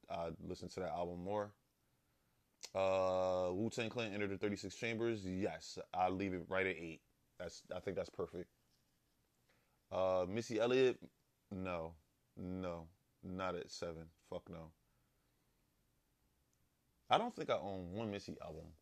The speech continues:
I never listen to Missy. I just, that's just me. She's a genius. Don't get me wrong, but I just, no, no. Kanye West, uh, Dark Twisted.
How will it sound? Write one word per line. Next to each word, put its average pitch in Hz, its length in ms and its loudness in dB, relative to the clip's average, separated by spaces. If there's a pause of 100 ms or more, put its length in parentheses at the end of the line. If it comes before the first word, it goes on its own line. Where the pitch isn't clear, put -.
(180)
I 185 140 6
never 190 260 4
listen 160 260 2
to 135 60 -2
Missy. 127 400 -2
I 95 40 0
just, 113 420 -6
that's 117 180 2
just 117 200 -4
me. 92 260 -2
She's 165 260 4
a 123 40 2
genius. 110 500 4
Don't 123 160 2
get 117 140 6
me 104 80 2
wrong, 95 280 2
but 85 300 0
I 98 40 0
just, 92 360 -4
no, 90 360 -4 (960)
no. 87 340 -6 (1700)
Kanye 135 320 8
West, 151 460 8
uh, 92 760 6
Dark 104 220 2
Twisted. 143 540 2